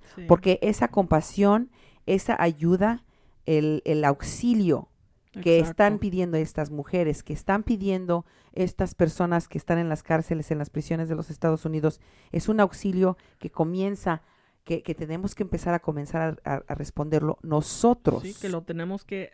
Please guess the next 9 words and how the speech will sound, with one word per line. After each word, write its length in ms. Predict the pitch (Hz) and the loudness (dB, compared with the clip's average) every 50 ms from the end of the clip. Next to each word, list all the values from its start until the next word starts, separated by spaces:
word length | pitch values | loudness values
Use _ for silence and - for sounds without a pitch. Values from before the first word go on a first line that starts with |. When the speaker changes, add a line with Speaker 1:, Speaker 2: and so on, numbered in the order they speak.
| - - | -16 -12
Speaker 1:
reconocer. 760 | - 170 - - 160 160 156 143 156 - - 165 175 147 - - _ - - - - - - - - | -12 -10 -8 -8 -6 -6 -6 -8 -8 -10 -10 -10 -10 -10 -14 -18 _ -20 -20 -18 -12 -10 -6 -2 2
Speaker 2:
Right. 320 | 143 147 139 - - - - - - - - | 2 2 2 2 -2 -8 -18 -18 -20 -20 -20
Speaker 1:
Sí. 180 | - - 165 | -18 -8 -2
Speaker 2:
Comen-, 360 | 160 170 165 180 190 226 254 - | 2 2 4 4 4 2 2 0
eh, 80 | - 190 | -4 -2
tenemos 380 | - - 170 190 226 262 285 - | 2 2 2 4 4 2 2 2
que 100 | 285 240 | 0 0
comenzar 580 | - 202 180 175 170 170 - - 240 277 - _ | 0 0 2 0 -2 -2 0 0 0 0 0 _
reconociendo 840 | - 180 170 160 - 170 165 170 - - 240 240 262 254 247 285 285 | -4 0 0 2 2 2 0 0 0 0 2 2 4 4 4 2 0